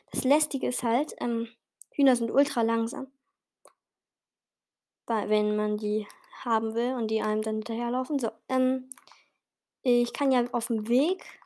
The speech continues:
auch noch ein bisschen Gras abbauen, in der Hoffnung, dass ich noch mehr Seeds bekomme. Weil ich brauche Samen auch noch, ähm,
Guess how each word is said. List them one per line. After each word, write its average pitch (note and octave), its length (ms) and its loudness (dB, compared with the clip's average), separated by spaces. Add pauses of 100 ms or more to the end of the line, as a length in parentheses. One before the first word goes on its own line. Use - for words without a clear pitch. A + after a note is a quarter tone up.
(880)
auch B3 100 2
noch A#3+ 160 2
ein A#3+ 100 0
bisschen A3+ 460 -2
Gras C4 300 0
abbauen, C#4+ 260 0
in B3 80 4
der A#3 120 4
Hoffnung, B3+ 280 2
dass A#3 140 0
ich A#3 120 -4
noch A3+ 200 -2
mehr C4+ 220 4
Seeds - 380 -6
bekomme. B3 600 -4 (540)
Weil A#3 100 4
ich A3+ 120 2
brauche A#3+ 300 0
Samen C4 460 2
auch A3+ 160 0
noch, A3 380 -2
ähm, G#3 360 -4